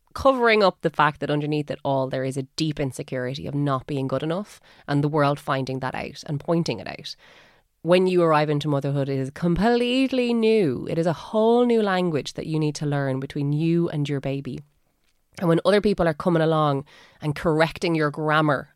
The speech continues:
on this language, you're just, your confidence falls off a cliff.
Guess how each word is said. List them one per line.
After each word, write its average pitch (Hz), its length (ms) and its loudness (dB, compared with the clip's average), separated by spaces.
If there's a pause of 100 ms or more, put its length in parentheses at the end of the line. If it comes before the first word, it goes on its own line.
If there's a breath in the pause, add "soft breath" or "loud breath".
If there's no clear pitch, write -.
(120)
on 151 160 0
this 139 220 -4
language, 139 580 -4 (1120 soft breath)
you're 180 240 4
just, 170 400 0
your 156 100 0
confidence 170 680 0
falls 147 300 -4
off 131 160 -6
a 156 60 -20
cliff. - 800 -6